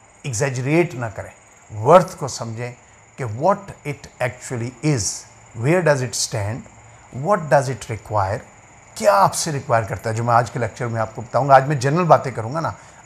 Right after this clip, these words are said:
अगली video में फिर मैं particularly subject पे आ जाऊंगा, लेकिन आज की जो मेरी बातें होंगी वो general बातें होंगी, ठीक। तो वो क्या require करता है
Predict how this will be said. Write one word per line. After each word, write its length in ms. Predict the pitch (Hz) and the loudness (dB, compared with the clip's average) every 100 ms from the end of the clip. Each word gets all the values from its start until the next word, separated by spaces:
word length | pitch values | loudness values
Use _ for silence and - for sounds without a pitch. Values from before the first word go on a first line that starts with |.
| 147 | -4
अगली 240 | 139 151 | 0 0
video 300 | 139 131 131 | 0 -2 -2
में 140 | 131 | -4
फिर 160 | 107 139 | -6 -4
मैं 120 | 135 | -4
particularly 600 | 131 170 165 170 170 156 | -4 -4 -4 0 0 2
subject 400 | 156 165 156 156 | 0 0 0 0
पे 60 | 165 | 2
आ 80 | 139 | 2
जाऊंगा, 260 | 131 123 110 - - | 0 -6 -10 -12 -10
लेकिन 160 | 135 | -6
आज 300 | 127 127 135 | 4 6 6
की 120 | - 147 | 4 -6
जो 100 | 139 | -4
मेरी 160 | 131 | -4
बातें 320 | 120 113 110 | 0 0 0
होंगी 260 | 127 117 123 - - - | -4 -6 -8 -12 -20 -12
वो 280 | 113 131 - - - - | -2 0 -2 -6 -20 -14
general 360 | 127 107 120 113 | -6 -2 -2 0
बातें 340 | 101 95 - | 0 0 -2
होंगी, 680 | 95 90 - - 160 - - - | -10 -12 -6 0 0 -2 -8 -4
ठीक। 160 | 151 - - - | -6 -6 -18 -6
तो 80 | 160 | 2
वो 100 | 151 - | 2 6
क्या 140 | 180 190 | 10 10
require 420 | 185 165 151 147 | 8 4 4 4
करता 360 | 139 135 - 143 | 0 -6 0 0
है 160 | 131 | -2